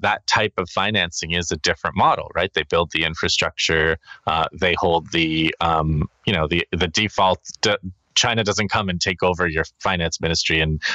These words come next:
force you to make cuts. There's, there's typically a refinancing of it, uh, because the collateral asset is this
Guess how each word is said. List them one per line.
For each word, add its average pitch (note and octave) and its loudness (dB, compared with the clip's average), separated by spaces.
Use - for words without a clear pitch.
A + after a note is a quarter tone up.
force F#2 0
you F2+ 2
to E2 0
make E2 2
cuts. G2+ -2
There's, D2+ -2
there's F2+ 0
typically F2+ 0
a F2 4
refinancing E2+ 0
of D#2 0
it, D#2 0
uh, D#2+ 0
because - -4
the D#2+ -2
collateral D#2+ 2
asset E2 0
is D2+ -4
this D#2+ 0